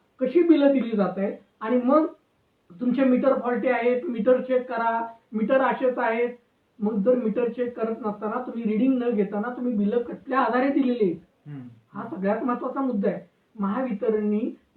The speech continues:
Speaker 1: जर या लॉकडाऊनच्या काळामध्ये, अ, मी-, मीटरचं रीडिंगच घेतलेलं नाही, अशा परिस्थितीत जी बिलं त्यांना दिलेली आहेत, ही बिलं कुठल्या आधारे दिलेली आहेत? मग जे काय आधार, आता जे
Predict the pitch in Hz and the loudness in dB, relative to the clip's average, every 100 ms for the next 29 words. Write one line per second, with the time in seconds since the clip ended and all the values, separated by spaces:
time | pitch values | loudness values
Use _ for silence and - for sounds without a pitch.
0 | 180 269 349 262 233 202 214 214 220 202 | -2 0 2 2 0 2 0 0 -4 -4
1 | 190 185 175 170 190 - _ _ _ - | -4 -2 -4 -2 -4 -6 _ _ _ -8
2 | 190 196 196 202 - 214 214 226 208 214 | -2 0 0 -4 -4 -2 -2 -2 -2 0
3 | 254 262 285 233 226 339 370 339 262 - | -2 0 2 4 8 8 8 6 2 6
4 | 220 214 190 156 143 _ _ _ _ 196 | 6 8 6 -2 -8 _ _ _ _ -10
5 | 202 302 339 302 262 254 - 277 - 277 | -2 2 4 4 4 2 -4 -6 -4 -4
6 | 247 220 262 - 269 262 226 214 208 190 | -2 4 4 6 2 2 0 2 2 2
7 | 220 - _ - 262 220 233 262 220 - | -2 -6 _ -12 -6 0 0 0 -4 -8
8 | 220 254 220 208 220 190 175 170 165 170 | -4 -2 0 0 0 0 0 0 0 -6
9 | _ _ - 208 240 175 254 349 339 294 | _ _ -2 -2 0 -2 -2 0 2 2
10 | 240 247 262 233 277 254 | 4 4 2 2 0 -2